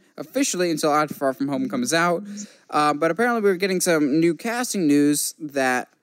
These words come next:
um, Rachel Weisz, or Weisz, however you wanna pronounce that, and Stranger Things' David Harbour will be joining the cast of Black Widow, both of which I'm super excited for.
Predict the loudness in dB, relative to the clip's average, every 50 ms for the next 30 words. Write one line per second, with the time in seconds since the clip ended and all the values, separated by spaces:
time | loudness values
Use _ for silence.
0 | _ _ _ _ _ _ _ _ _ 2 2 4 4 2 0 -2 -4 _ 0 0
1 | 0 2 2 2 2 4 2 2 2 2 2 0 -2 -2 0 2 2 2 2 0
2 | 0 0 0 2 2 0 0 -2 -4 -8 _ -12 -8 -6 -6 -6 -6 -6 -6 -4
3 | -4 -4 -4 -2 -2 0 0 0 0 0 0 0 -2 -2 -4 -10 -20 -20 _ _
4 | _ _ -2 0 2 2 2 2 2 0 0 0 0 0 2 0 0 0 -2 0
5 | 0 0 0 2 0 0 2 2 2 4 2 2 2 2 2 0 0 -2 -6 _
6 | _ _ _ _ -20 _ _ -2 0 2 2 0 0 2 2 2 2 2 0 -2
7 | -4 -4 -2 0 0 2 2 0 -2 -6 -14 _ _ 0 2 2 4 2 2 2
8 | 0 -2 -6 -12 -18 -18 -18 -20 _ _ _ _ _ -4 -4 -4 -4 0 0 2
9 | 2 4 2 2 0 -4 _ _ _ _ _ _ _ _ 0 0 0 2 0 -2
10 | 0 2 2 2 0 -2 -10 _ _ _ _ -2 0 0 0 0 -2 0 0 0
11 | 0 2 2 2 2 2 0 -2 -2 -2 -2 -4 -8 -6 -6 -6 -6 -6